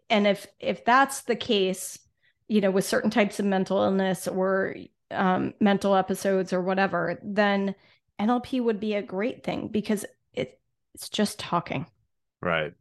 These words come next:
Speaker 2: It's
Speaker 1: All
Speaker 2: very
Speaker 1: it is.
Speaker 2: safe.
Speaker 1: It's very safe. There's no compounds involved. We're not changing your brain chemistry in any way.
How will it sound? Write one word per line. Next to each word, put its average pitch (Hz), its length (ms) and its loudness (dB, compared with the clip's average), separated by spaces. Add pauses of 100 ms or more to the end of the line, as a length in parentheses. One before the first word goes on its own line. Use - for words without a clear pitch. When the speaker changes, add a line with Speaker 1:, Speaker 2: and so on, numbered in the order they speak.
(220)
Speaker 2:
It's - 80 -6
Speaker 1:
All 226 120 6
Speaker 2:
very 220 140 10
Speaker 1:
it 208 140 6
is. 98 80 4
Speaker 2:
safe. - 260 -8
Speaker 1:
It's - 240 -10 (140)
very 240 480 6
safe. 202 520 0 (380)
There's 208 280 4
no 220 260 6
compounds 233 680 2
involved. 196 560 -2
We're 202 80 -4
not 202 300 -2
changing 240 440 0
your 202 120 0
brain 202 340 -2
chemistry 202 560 -4
in 202 140 0
any 196 180 2
way. 180 600 0